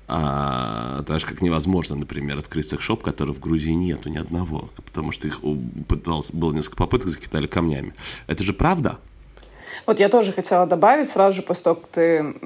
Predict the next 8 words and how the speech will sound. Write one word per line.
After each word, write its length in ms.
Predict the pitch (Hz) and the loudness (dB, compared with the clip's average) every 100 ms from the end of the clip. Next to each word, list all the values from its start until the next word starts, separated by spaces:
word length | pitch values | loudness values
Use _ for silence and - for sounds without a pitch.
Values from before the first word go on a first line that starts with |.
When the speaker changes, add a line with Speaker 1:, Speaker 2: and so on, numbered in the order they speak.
| 160 | -2
Speaker 2:
Саша, 240 | 156 143 | 0 0
сказала, 280 | - 170 160 | 0 2 2
что 200 | 160 170 | 2 0
Тбилиси — 600 | 160 175 233 240 226 208 | 0 2 2 4 4 4
большой 380 | 160 143 - 147 | 4 -2 -2 0
город, 300 | 165 214 202 | 4 4 4
миллионник, 600 | 156 139 170 202 185 165 123 | 0 2 4 4 2 0 -2
столица. 720 | - - 170 226 - 208 196 | 0 2 2 4 4 4 4